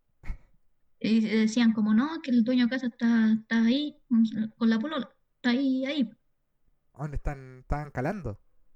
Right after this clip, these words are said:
Speaker 1: Sí, pues, estaban ahí.
Speaker 2: ¿Arriba, en el baño o en una pieza o en el patio?
Speaker 1: No, pues la pieza de él. Estaban ahí,
Speaker 2: Ah, ya,
Speaker 1: ahí.
Speaker 2: eso es lo que tú escuchaste.
Speaker 1: Sí, pues eso yo estaba escuchando.
Speaker 2: Ah, el delicioso de los dueños de casa.
Speaker 1: Así es.
Speaker 2: ¿Ya?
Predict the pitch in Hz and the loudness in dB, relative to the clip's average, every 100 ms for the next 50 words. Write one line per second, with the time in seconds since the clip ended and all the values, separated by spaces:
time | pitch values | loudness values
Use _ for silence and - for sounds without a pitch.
0 | _ _ _ _ 277 320 277 - 254 254 | _ _ _ _ -6 -2 -2 -4 -2 0
1 | 247 269 330 254 - - - 117 165 226 | 2 0 -2 -6 -6 -18 -6 -2 0 2
2 | 156 131 139 135 123 156 226 196 170 160 | 0 -2 -8 -8 -4 -2 -2 -4 -6 -6
3 | 156 147 214 262 147 135 131 120 143 143 | -4 -2 0 0 -2 -4 -6 -2 -2 -2
4 | 117 - - - - 233 277 262 226 202 | -8 -16 -20 -8 0 2 2 0 0 0
5 | 247 247 214 214 226 233 - - _ _ | -2 0 -2 2 0 0 -4 -20 _ _
6 | - 233 247 294 226 - - 139 180 240 | -2 0 2 2 -2 -4 -12 -4 2 4
7 | 262 247 240 254 226 - 277 - 104 90 | 4 4 2 -4 0 0 -2 -6 -14 -14
8 | - - - - - _ - - - - | -18 -20 -20 -20 -20 _ -20 -20 -20 -10
9 | 294 247 247 277 277 285 269 262 453 392 | -4 -2 -2 -4 -2 -6 -4 -6 -6 -2
10 | 233 220 - 110 147 180 190 135 143 135 | -2 -4 -14 -16 -14 -14 -16 -14 -14 -8
11 | 175 170 160 139 151 156 131 107 170 - | -8 -8 -12 -12 -14 -14 -14 -12 -12 -12
12 | 104 - - - _ _ _ _ _ 254 | -16 -20 -20 -20 _ _ _ _ _ -6
13 | 240 269 220 - _ - - - 156 | 0 0 -2 -10 _ -20 -18 -14 -14